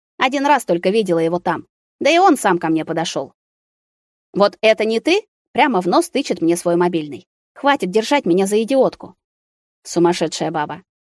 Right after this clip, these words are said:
Вижу, как из здания выходят наши. Тут и Юлька с Сашкой, нашим редактором сайта, и девчонки из управления. А за их спинами появляется Денис. Ну, просто класс. "Что это?" Заставляю себя говорить спокойно,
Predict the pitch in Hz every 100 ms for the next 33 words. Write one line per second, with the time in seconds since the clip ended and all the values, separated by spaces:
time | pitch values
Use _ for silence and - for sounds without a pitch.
0 | _ 208 381 294 202 185 190 190 175 302
1 | 233 170 165 196 180 170 156 - - _
2 | _ - 403 175 208 311 226 - 233 226
3 | - 202 202 196 190 196 190 190 185 185
4 | 185 170 165 - _ - 392 214 - 240
5 | 285 220 208 208 202 196 175 156 185 _
6 | _ _ - 226 349 - - 302 320 254
7 | 180 185 202 196 180 196 180 151 - _
8 | _ - 202 262 160 156 - - 151 147
9 | - _ _ _ _ _ _ _ - -
10 | 220 214 170 165 - _ - 220 202 214
11 | 233 330 233 185 240 180 175 202 - 160
12 | - 320 302